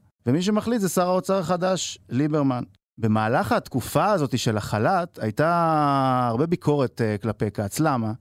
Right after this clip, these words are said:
כי אנחנו זוכרים, אמרו שזה מעודד אבטלה, כי היו הרבה מאוד צעירים שאמרו, "אוקיי, בוא, נותנים לי דמי אבטלה, אז גם אם אני יכול לחזור לעבוד, למה? אני מקבל כסף, אז אני יכול להמשיך להיות בים."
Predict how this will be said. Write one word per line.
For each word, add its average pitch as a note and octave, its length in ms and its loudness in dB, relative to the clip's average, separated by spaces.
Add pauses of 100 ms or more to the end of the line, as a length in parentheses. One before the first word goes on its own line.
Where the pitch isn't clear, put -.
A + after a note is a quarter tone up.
(460)
כי D3 200 2
אנחנו E3+ 240 0
זוכרים, G#3+ 560 -2 (420)
אמרו A#2+ 280 2
שזה B2 240 0
מעודד A#2 380 0
אבטלה, B2+ 520 0
כי B2 160 -2
היו A#2+ 220 2
הרבה C#3 380 0
מאוד F#3 240 0
צעירים F3+ 500 0
שאמרו, E3+ 400 0
"אוקיי, F3+ 300 0
בוא, E3+ 460 2 (220)
נותנים G3+ 300 -2
לי G3+ 60 0
דמי F#3 220 2
אבטלה, B2 460 0
אז B2+ 140 0
גם E3 140 2
אם B3+ 120 0
אני A3+ 120 2
יכול G3 280 0
לחזור G3+ 280 0
לעבוד, C#3+ 340 2
למה? A3 280 0 (600)
אני C#3 100 2
מקבל F3 380 0
כסף, C3 400 0
אז C3 120 0
אני C#3+ 140 2
יכול D#3 220 0
להמשיך D#3+ 400 -2
להיות D3+ 200 0
בים." A#2 420 0